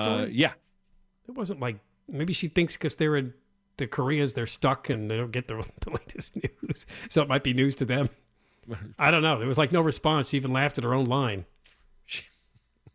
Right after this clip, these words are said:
Speaker 2: Well, it's a non sequitur. It's got
Speaker 1: Yeah,
Speaker 2: nothing to
Speaker 1: you
Speaker 2: do
Speaker 1: would
Speaker 2: with
Speaker 1: think,
Speaker 2: looking
Speaker 1: yeah,
Speaker 2: at
Speaker 1: she
Speaker 2: the,
Speaker 1: said, "Have
Speaker 2: uh,
Speaker 1: you seen the photographs from the Webb telescope? It's the most humbling thing. You've gotta see
Speaker 2: Humbling.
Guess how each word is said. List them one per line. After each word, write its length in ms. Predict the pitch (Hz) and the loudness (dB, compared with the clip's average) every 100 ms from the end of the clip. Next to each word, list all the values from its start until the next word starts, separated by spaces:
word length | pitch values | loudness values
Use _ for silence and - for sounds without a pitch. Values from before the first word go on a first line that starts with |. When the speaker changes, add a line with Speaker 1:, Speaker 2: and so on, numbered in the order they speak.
| _ _ _ _ | _ _ _ _
Speaker 2:
Well, 160 | 165 156 | 2 4
it's 140 | 143 | 2
a 60 | 156 | 2
non 240 | 147 170 | 2 2
sequitur. 560 | 143 185 185 120 92 - _ _ _ _ _ | 2 2 2 -2 -8 -12 _ _ _ _ _
It's 80 | - | 0
got 180 | 160 | 0
Speaker 1:
Yeah, 120 | 143 156 | 4 4
Speaker 2:
nothing 140 | 143 | 6
to 20 | |
Speaker 1:
you 80 | 151 | 6
Speaker 2:
do 40 | 160 | 6
Speaker 1:
would 60 | 151 | 4
Speaker 2:
with 80 | |
Speaker 1:
think, 140 | 147 160 | 4 2
Speaker 2:
looking 120 | 151 | 4
Speaker 1:
yeah, 40 | 143 | 2
Speaker 2:
at 60 | |
Speaker 1:
she 60 | 135 | 2
Speaker 2:
the, 40 | 135 | 2
Speaker 1:
said, 80 | 127 | 4
"Have 100 | 120 | 4
Speaker 2:
uh, 40 | |
Speaker 1:
you 40 | 120 | 4
seen 200 | - 254 | 4 4
the 60 | 226 | 4
photographs 480 | - 226 156 127 | 2 2 2 0
from 80 | 131 | -2
the 80 | 110 | -4
Webb 260 | 101 139 127 | -2 -4 -4
telescope? 680 | - 160 127 - - - - _ _ _ _ _ - | -6 -4 -4 -6 -12 -14 -20 _ _ _ _ _ -8
It's 180 | 123 | -6
the 80 | - | -2
most 200 | 110 98 | -2 -2
humbling 400 | - 180 131 101 | 2 2 2 -2
thing. 380 | - 156 147 90 | -2 -2 -2 -2
You've 100 | 113 | -2
gotta 200 | 170 156 | 0 0
see 240 | - 131 208 | 2 2 2
Speaker 2:
Humbling. 300 | 107 90 | 0 -6